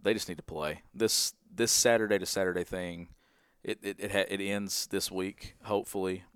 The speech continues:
After tomorrow, they'll get to play Vandy on Tuesday night. I think this team just needs to play. They need some consistency. This is usually a sport, Jack, to where if you have a bad moment, the beauty about college basketball or basketball in general, in the N B A, you can forget about it the next night if you have a,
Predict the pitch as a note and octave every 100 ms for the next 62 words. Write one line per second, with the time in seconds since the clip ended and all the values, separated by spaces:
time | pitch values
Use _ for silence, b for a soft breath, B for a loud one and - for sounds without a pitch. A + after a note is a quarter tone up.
0 | - F#2+ - F#2+ G2 F#2 F#2 F#2 F#2 G2
1 | F2+ F2 F2+ - E2+ F2+ F2+ F2+ F2 -
2 | F2+ F2+ F2 G#2+ G#2 - F2+ - F2+ F2+
3 | - F2+ E2+ - F#2+ - D#2 B1+ - b
4 | b b b F#2 F#2+ F#2+ G2 - F2+ -
5 | F2+ - F2 F2 E2 - b b b b
6 | b _ G2 C3+ C#3+ G#2+ G2+ G#2 G2 F2+
7 | - - F#2+ - F2 E2+ E2 F#2 F2 F2
8 | E2 F2+ F#2 F2 F2 E2+ F#2 F2 E2+ D#2+
9 | _ F2+ E2 F#2+ F2+ E2+ F2 - F2+ E2+
10 | E2+ E2+ - F#2 E2 E2 F2+ E2+ - D#2+
11 | E2 E2 G2+ F2 - _ _ G#2+ G2 F#2
12 | F#2+ G2+ F#2+ F#2 - D#2+ F2 E2+ E2+ F2
13 | E2+ E2 - G2+ F2+ F2 E2